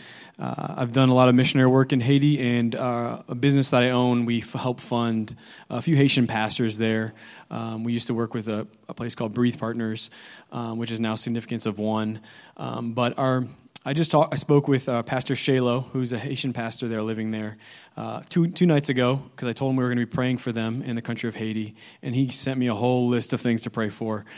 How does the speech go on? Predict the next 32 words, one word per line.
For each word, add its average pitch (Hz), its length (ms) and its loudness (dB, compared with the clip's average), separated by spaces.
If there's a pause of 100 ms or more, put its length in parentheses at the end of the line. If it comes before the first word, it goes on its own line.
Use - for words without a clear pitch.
(300)
So, 117 460 0
um, 110 360 -4
some 175 220 6
of 160 40 8
those 143 180 4
things 143 340 4
are 120 420 0 (400)
that 123 220 -2
there 127 100 2
are 120 80 4
gangs 123 580 2
now 127 280 2
overrunning 123 580 2
Port-au-Prince, 151 680 0
which 123 180 -4
is 107 120 -6
their 107 300 -6
major 117 340 -2
city 127 460 0 (320)
you 123 100 -4
fly 113 280 -2
into. 131 520 0 (320)
Um, 113 480 -8 (300)
supplies 123 500 -2
are, 117 340 0
uh, 127 200 -8
going 127 260 0
through 135 120 -4
the 127 80 -2
roof 127 260 2
in 123 100 -2
price. 120 560 -4